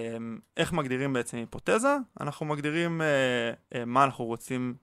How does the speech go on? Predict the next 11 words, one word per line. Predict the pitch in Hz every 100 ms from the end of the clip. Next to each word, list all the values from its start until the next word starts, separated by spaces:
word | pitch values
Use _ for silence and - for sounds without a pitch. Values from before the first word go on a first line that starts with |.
| _ _ _ _ _ -
למה | 143 160
אנחנו | 147
חושבים | 123 127
שמשהו | 123 120 127
קרה. | - 113 160 220 - - - - _ _ -
אה, | 123 120 127 -
אם | 190
היא | 190
מאוששת, | 156 135 147 127
אז | 120
בעצם | 113 131 147 120